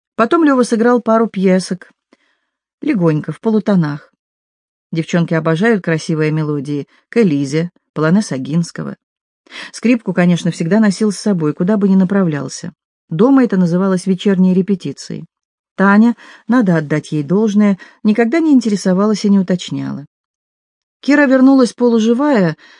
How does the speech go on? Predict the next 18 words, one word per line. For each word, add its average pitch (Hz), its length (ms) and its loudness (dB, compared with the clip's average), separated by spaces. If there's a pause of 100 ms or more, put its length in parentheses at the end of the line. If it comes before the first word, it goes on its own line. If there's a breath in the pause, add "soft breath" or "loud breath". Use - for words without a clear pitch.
(180 soft breath)
в - 100 -20
том 254 180 2
же 208 100 2
ужасном 202 440 2
черном 202 340 2
платке, 180 480 -2
мокрой 180 380 0
обуви, 196 480 0 (500)
но 269 100 2
все-таки 233 380 0
обрадовалась, 175 640 0
ожила 175 340 0
немного. 151 520 -4 (400)
Вместе 196 380 2
съели 185 300 -2
салат. 143 440 -6 (640)
"Боже 196 400 0
мой, 165 280 2